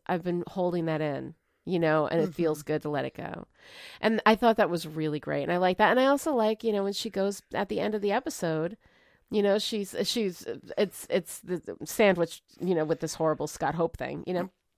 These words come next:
Speaker 1: um, where she goes and she <laughs> decides to go out with him. And then she's like, "There's just one more thing I have to do and then I'll be free." Right. And so she goes to the mansion and she puts her Claddagh ring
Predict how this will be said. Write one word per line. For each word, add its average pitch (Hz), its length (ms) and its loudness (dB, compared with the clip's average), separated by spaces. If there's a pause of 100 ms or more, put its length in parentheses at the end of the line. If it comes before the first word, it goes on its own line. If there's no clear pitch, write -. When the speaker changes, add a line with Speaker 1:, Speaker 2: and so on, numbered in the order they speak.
(460)
Speaker 1:
um, 180 480 -2
where 180 180 0
she - 140 -4
goes 175 260 2
and 165 140 -4
she 170 260 -2 (360)
<laughs> - 340 -14
decides 185 440 4
to 196 100 -2
go 165 140 2
out 165 120 6
with 156 100 0
him. 147 100 -2
And 156 100 0
then 160 100 2
she's 175 140 -2
like, 165 120 2
"There's 165 140 -4
just 165 160 -4
one 170 160 2
more 160 140 0
thing 151 200 -4
I 160 40 -2
have 156 120 -4
to 156 60 -10
do 160 140 0
and 139 100 -4
then 139 60 -2
I'll 143 80 -4
be 156 120 -10
free." 151 300 -6
Right. 170 200 2 (400)
And 226 120 0
so 240 100 6
she 226 200 2
goes 214 520 2
to 180 800 -2
the 180 100 -2
mansion 160 680 0
and 160 200 -4
she 160 180 -6
puts - 360 -8
her 185 120 -6
Claddagh 165 420 -4
ring 165 400 -4